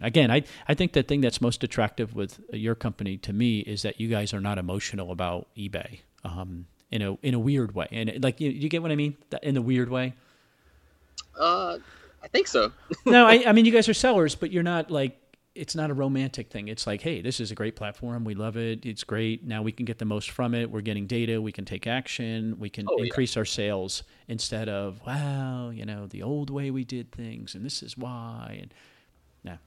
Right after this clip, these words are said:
Speaker 2: Oh, yeah,
Speaker 1: anyway.
Speaker 2: yeah. Yeah, that's exactly how we are. I mean
Speaker 1: Okay. So what's next for you guys? Um, I mean, I, I sit there and I think about, you know, the number one thing, the data mining, right? So where you're taking data out and you're saying, "Steve, relist it." Um,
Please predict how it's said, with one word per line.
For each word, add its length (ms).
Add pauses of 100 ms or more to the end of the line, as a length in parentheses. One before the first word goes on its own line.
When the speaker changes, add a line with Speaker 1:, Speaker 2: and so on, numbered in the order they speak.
(100)
Speaker 2:
Oh, 180
yeah, 80
Speaker 1:
anyway. 160
Speaker 2:
yeah. 360
Yeah, 60
that's 180
exactly 320
how 160
we 140
are. 80 (160)
I 80
mean 80
Speaker 1:
Okay. 160 (1040)
So 140
what's 280
next 220
for 100
you 100
guys? 460
Um, 420
I 60
mean, 140
I, 140
I 80
sit 220
there 120
and 80
I 60
think 200
about, 380
you 100
know, 100
the 100
number 360
one 160
thing, 200
the 80
data 240
mining, 460
right? 240
So 140
where 100
you're 120
taking 280
data 220
out 320
and 100
you're 80
saying, 300
"Steve, 320
relist 480
it." 180 (360)
Um, 460